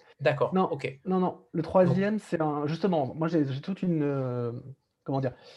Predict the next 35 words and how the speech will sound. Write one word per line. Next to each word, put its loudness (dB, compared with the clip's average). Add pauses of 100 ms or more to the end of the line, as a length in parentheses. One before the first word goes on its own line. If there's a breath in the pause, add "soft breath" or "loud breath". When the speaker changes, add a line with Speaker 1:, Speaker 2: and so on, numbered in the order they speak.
(440 loud breath)
Speaker 2:
j'ai, -6
j'ai -6
construit 2
tout 0
un 6
petit -2
discours -2
là-dessus. -4
Le, -4
le, -4
Il 2
est 6
juste 0
que 2
les 2
forces -4
soient -2
frappées, -2
c'est -14
pas -2
un 0
roman -2
d'invention, -2
c'est -8
un 0
roman -2
d'imagination. -2
C'est -8
pour -8
ça -4
qu'il -6
commence -2
par -4
le 0
mot « -2